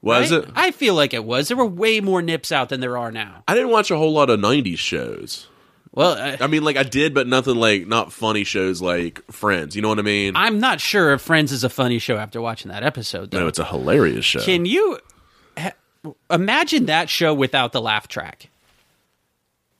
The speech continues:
Speaker 1: Well, it's built for the laugh track.
Speaker 2: I know, but without the laugh track, that show is weird.
Speaker 1: Yeah, but any show without a laugh track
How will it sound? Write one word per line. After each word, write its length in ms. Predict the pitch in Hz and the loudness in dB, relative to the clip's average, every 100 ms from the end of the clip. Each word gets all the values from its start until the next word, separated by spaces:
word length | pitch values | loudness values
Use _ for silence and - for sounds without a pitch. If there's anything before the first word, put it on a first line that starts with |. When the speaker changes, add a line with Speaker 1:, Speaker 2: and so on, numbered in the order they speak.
| 117 | -2
Speaker 1:
Well, 60 | |
it's 100 | 113 | -2
built 280 | 98 117 98 | 2 2 2
for 240 | - 104 90 | 2 2 2
the 80 | |
laugh 220 | 64 58 - | 0 -4 -4
track. 200 | - 170 | -4 0
Speaker 2:
I 140 | 175 | 0
know, 180 | 165 180 | 0 0
but 140 | 139 | 0
without 360 | 143 139 160 220 | 0 0 0 -2
the 80 | 156 | -4
laugh 240 | 120 147 | -2 -4
track, 380 | - 135 107 _ - | -4 -4 -4 _ -12
that 180 | 143 190 | -2 -2
show 320 | - 175 127 | 0 0 0
is 180 | 104 92 - _ | -2 -12 -18 _
weird. 640 | 110 113 156 147 110 101 - | -16 -2 0 2 0 -2 -2
Speaker 1:
Yeah, 140 | 147 | 0
but 120 | 208 | 4
any 160 | 151 156 | 4 4
show 140 | - 90 | 2 0
without 200 | 82 76 | 0 -2
a 40 | |
laugh 200 | 76 76 | 0 -2
track 240 | - 69 | 0 -4